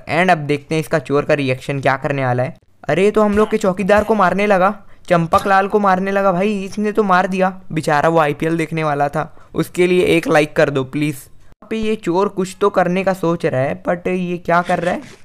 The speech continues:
ये रॉटन फ्लैश का एगो खा रहा है इधर। ये ओके, इसने तोड़ा and इसको लगता है कुछ भी नहीं दिख रहा।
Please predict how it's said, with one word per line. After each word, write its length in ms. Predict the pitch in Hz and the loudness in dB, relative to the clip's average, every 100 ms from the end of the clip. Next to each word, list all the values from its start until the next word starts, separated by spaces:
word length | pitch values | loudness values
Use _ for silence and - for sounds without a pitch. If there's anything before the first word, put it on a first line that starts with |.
| - - - - | -20 -20 -16 -2
ये 120 | 185 | 2
रॉटन 400 | 160 160 - 220 | 4 4 2 0
फ्लैश 240 | 226 220 | 0 0
का 100 | 190 | 2
एगो 180 | 147 135 | 2 2
खा 140 | 135 127 | 0 -2
रहा 120 | 120 | -2
है 60 | |
इधर। 220 | 123 120 127 - - - - | -2 -6 -8 -18 -20 -20 -12
ये 180 | 127 135 | -6 -4
ओके, 420 | - 127 127 135 | -4 -6 -4 -6
इसने 260 | 127 143 135 | -4 -4 -2
तोड़ा 340 | 131 127 139 - | 2 2 2 -4
and 220 | - 175 190 | -4 -2 -2
इसको 240 | 185 220 | -2 0
लगता 280 | 208 208 214 | 0 -2 -4
है 40 | 208 | -4
कुछ 220 | 175 165 | -4 -4
भी 140 | 185 | -4
नहीं 140 | 185 170 | -2 -2
दिख 160 | 131 | -4
रहा। 180 | 139 160 | -4 -6